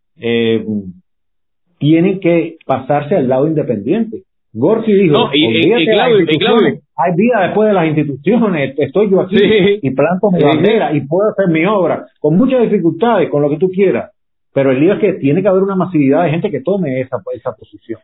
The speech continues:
Speaker 2: No, pero a, a, a, una, una de las cosas que más a mí me, bueno, me, me incomoda, me es así perturbador casi, esa, esa, esa vendetta, esa idea, también como tú dices, de el reformismo dentro del castrismo.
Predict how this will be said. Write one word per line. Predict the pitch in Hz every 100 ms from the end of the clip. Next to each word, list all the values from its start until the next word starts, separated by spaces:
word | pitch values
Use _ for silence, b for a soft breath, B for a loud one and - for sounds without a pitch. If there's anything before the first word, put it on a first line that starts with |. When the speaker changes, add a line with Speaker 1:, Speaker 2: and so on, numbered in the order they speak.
| -
Speaker 2:
No, | 254 196
pero | 175 -
a, | 160
a, | 151
a, | 170 220 175 202 185
una, | 233 226
una | 202 226
de | 214
las | 202
cosas | 233 214 190
que | 170
más | 202 214 190
a |
mí | 196 214
me, | 202 175 156
bueno, | 170 220 175
me, | 156 147 139
me | 143
incomoda, | 139 143 220 220 151
me | 156 202
es | 196 170
así | 208 185
perturbador | 170 - 156 160 190 190 151
casi, | 208 165 180
esa, | 196 220
esa, | 180 220 208 180 175
esa | 190 208
vendetta, | 185 165 165 214 185 185
esa | 165
idea, | 175 196 196 156 131 B B B -
también | 139 180 180
como | 170 165
tú | 180
dices, | 202 185 131 110 B B B
de | 127 170 208 208 -
el | 170 165 160
reformismo | 170 170 170 170 165 220 247 190 165
dentro | 156 151 156
del | 147 135
castrismo. | 143 - 196 156 104